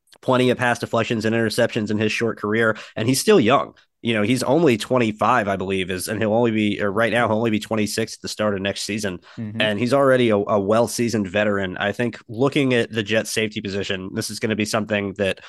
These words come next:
Speaker 1: we're gonna reference going back and forth, talking about fits for this team. The one thing that at least stuck out to me more than anything else, and I know you agree with this, Matt, our safeties need to play man-to-man.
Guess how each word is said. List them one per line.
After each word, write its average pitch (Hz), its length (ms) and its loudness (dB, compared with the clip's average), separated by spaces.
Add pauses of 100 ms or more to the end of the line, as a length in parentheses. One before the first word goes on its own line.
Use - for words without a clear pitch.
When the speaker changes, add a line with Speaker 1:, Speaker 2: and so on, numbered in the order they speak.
(140)
Speaker 1:
we're 117 160 2
gonna 107 260 2
reference 110 540 2
going 98 260 0
back 107 260 0
and 98 140 -6
forth, 113 300 2 (260)
talking 113 320 2
about 104 240 2
fits - 240 0
for 113 120 -2
this 104 180 0
team. 127 360 0 (240)
The 113 60 2
one 123 240 4
thing 143 240 4
that 113 220 2
at 120 100 4
least 120 160 2
stuck 120 220 0
out 117 180 2
to 113 100 -2
me 123 160 4
more 117 160 4
than 107 120 2
anything 107 260 2
else, 117 240 2
and 110 80 0
I 104 60 2
know 104 140 2
you 104 200 2
agree 98 220 0
with 123 100 -2
this, 104 220 -2
Matt, 98 260 -2 (560)
our 143 200 4
safeties 165 460 4
need 120 180 2
to 110 60 0
play 110 200 2
man-to-man. 87 560 -4